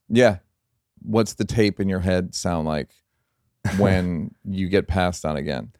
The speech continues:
Speaker 2: I'm not really worried about it now, 'cause
Speaker 1: No,
Speaker 2: I
Speaker 1: no, no, but I'm,
Speaker 2: yeah.
Speaker 1: I'm saying back then.
Speaker 2: Oh. I was
Speaker 1: By
Speaker 2: just
Speaker 1: the way, it's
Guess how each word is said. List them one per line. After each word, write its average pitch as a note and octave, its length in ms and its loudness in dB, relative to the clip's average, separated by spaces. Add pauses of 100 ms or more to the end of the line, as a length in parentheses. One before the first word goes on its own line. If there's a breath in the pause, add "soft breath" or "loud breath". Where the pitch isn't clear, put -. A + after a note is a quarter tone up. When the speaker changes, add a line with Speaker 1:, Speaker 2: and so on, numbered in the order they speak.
(1000)
Speaker 2:
I'm D#3+ 140 4
not F#3+ 180 6
really D3+ 180 4
worried G#2 280 2
about F2 220 0
it D#2+ 100 -4
now, F2 320 -2
'cause B2 120 0
Speaker 1:
No, E3 100 8
Speaker 2:
I - 20 6
Speaker 1:
no, D3+ 180 4
no, G2 60 4
but G#2 180 4
I'm, A#2 80 6
Speaker 2:
yeah. G2 160 2
Speaker 1:
I'm A#2+ 160 2
saying A2+ 260 2
back G2 240 4
then. F2+ 260 -4 (120)
Speaker 2:
Oh. G#2+ 520 4 (960)
I - 140 -4
was A#2+ 120 0
Speaker 1:
By A#2+ 140 0
Speaker 2:
just G#3 60 6
Speaker 1:
the A3 60 4
way, G3+ 100 4
it's - 180 -4